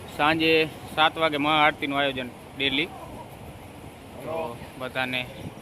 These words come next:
ભાવભર્યું આમંત્રણ. આપણે પાર્સલ આવ્યું હતું આપણું પાર્સલ લેવા માટે. પાર્સલ લઈને હવે પેડા લઈને ઘર બહાર નીકળી જવું હોય.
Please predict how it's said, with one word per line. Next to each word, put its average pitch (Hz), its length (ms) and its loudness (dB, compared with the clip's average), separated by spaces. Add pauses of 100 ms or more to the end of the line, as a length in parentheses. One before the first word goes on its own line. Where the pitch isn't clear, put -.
(100)
ભાવભર્યું 139 500 2
આમંત્રણ. 143 360 -2
આપણે - 680 2
પાર્સલ 156 440 10
આવ્યું 151 160 10
હતું 131 120 4
આપણું 123 260 0
પાર્સલ 147 320 4
લેવા 135 240 6
માટે. 123 320 2 (340)
પાર્સલ 139 480 2
લઈને 151 340 4
હવે 123 120 -2
પેડા 139 320 2
લઈને 139 320 4
ઘર 135 160 2
બહાર 135 140 0
નીકળી 165 260 -2
જવું 139 220 -2
હોય. 131 160 -2